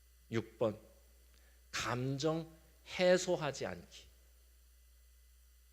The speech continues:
이게 무슨 말이냐? 내 안에 끓어오르는 분노를 표현하는 것과 해소하는 것은 차이가 있잖아요.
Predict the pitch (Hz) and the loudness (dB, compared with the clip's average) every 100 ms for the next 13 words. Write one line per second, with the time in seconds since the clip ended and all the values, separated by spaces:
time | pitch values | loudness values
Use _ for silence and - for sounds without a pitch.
0 | - - 160 147 127 139 131 120 113 107 | -20 -12 2 4 4 0 0 -2 -6 -8
1 | 127 123 117 113 123 127 - 165 135 123 | -4 -2 0 -2 -4 -6 -2 0 -2 -4
2 | 123 - 104 110 107 170 147 87 - - | -8 -8 -6 -4 0 4 4 2 -12 -20
3 | - - - - - - - - - - | -20 -20 -20 -20 -20 -20 -20 -14 -12 -4
4 | 254 269 269 254 202 170 143 104 - - | 0 2 2 0 -2 -2 -2 -4 -6 -12
5 | 113 95 - - - - - - - 240 | -10 -10 -18 -20 -20 -20 -18 -10 -2 0
6 | 254 - 214 180 147 120 127 - 165 131 | 0 0 0 -2 -4 -6 -8 -10 -10 -10
7 | 92 82 85 | -10 -14 -18